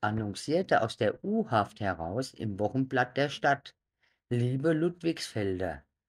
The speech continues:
und fragt, wer ihn zum Zeitpunkt des Mordes in der Therme gesehen habe. Und, Zitat, "Bekleidet war ich mit Wetterjacke und einer blauen Jeans."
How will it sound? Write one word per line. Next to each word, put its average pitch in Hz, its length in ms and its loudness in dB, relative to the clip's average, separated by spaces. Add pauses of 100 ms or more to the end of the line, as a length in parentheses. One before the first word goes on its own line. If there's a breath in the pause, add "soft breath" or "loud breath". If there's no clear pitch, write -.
(380)
und 117 160 -4
fragt, 110 640 2 (300)
wer 120 260 4
ihn 165 160 0
zum 135 220 0
Zeitpunkt 165 760 2
des 117 200 0
Mordes 120 480 0
in 135 140 -4
der 113 180 0
Therme 127 480 0
gesehen 87 500 -8
habe. 85 400 -12 (640)
Und, 147 400 -2 (240)
Zitat, 113 720 -2 (420 soft breath)
"Bekleidet 160 920 6
war 156 220 8
ich 131 180 -2
mit 131 240 0
Wetterjacke 165 800 6
und - 180 -4
einer 127 300 2
blauen 120 600 2
Jeans." 151 720 0